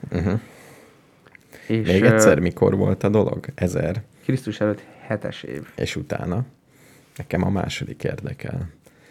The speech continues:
Speaker 2: Azt mondja
Speaker 1: A sötét középkor közepe.
Speaker 2: Az, az
Speaker 1: Valamit mondtál, ezerhatszázat.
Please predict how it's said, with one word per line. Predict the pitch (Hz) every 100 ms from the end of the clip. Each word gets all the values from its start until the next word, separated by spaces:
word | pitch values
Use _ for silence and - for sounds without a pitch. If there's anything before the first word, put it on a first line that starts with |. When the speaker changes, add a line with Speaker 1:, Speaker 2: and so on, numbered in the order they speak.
| - -
Speaker 2:
Azt | 123 -
mondja | 98 104
Speaker 1:
A | 135
sötét | 180 82 - 65
középkor | - 82 - - - - -
közepe. | - - - - - - _ _ _ _ _ _ _ _ _ _ _ _ _ _ _ _
Speaker 2:
Az, | - 107 - - _ -
az | 113 110 - - _ _ _
Speaker 1:
Valamit | - 131 - 82
mondtál, | - 78 80 - 76
ezerhatszázat. | 90 - - - - - - - - -